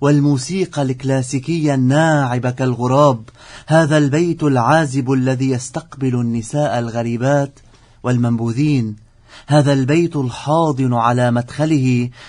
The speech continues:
مزارا فارغا محترقا، والمزارات في المدينة شخوص مكررة من طين وماء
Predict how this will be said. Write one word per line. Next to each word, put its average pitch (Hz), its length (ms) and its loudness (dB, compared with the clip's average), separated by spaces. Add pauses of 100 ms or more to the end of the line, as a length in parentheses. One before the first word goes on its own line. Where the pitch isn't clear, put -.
(120)
مزارا 131 840 2
فارغا 127 500 0
محترقا، 113 920 -4 (840)
والمزارات 117 800 -2
في 110 140 -12
المدينة 113 800 -4 (640)
شخوص 127 520 -8 (920)
مكررة 120 680 -4
من 107 200 -4
طين 117 440 -4
وماء 120 560 -2